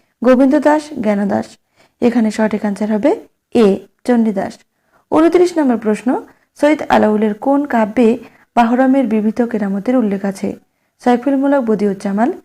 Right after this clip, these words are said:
তোহফা, সেকেন্দারনামা, সপ্তপয়কর। এখানে সঠিক অ্যান্সার হবে ডি, সপ্তপয়কর। তিরিশ নম্বর প্রশ্ন, আজকের শেষ প্রশ্ন, মাতৃমাতালা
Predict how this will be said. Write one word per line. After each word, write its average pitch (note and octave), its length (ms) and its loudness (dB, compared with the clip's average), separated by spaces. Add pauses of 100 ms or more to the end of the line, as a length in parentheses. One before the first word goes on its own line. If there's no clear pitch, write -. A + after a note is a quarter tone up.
(180)
তোহফা, B3 400 0 (400)
সেকেন্দারনামা, G#3 680 0 (400)
সপ্তপয়কর। G#3 680 0 (500)
এখানে D#4+ 340 2
সঠিক A#3+ 280 0
অ্যান্সার A3 320 -2
হবে A3 180 0 (440)
ডি, G#3 140 2 (380)
সপ্তপয়কর। G3 640 -4 (960)
তিরিশ B3 300 0
নম্বর G3 280 -2
প্রশ্ন, G#3 260 -4 (260)
আজকের A#3 320 0
শেষ C4 140 0 (120)
প্রশ্ন, G3+ 240 -4 (800)
মাতৃমাতালা D#4 720 2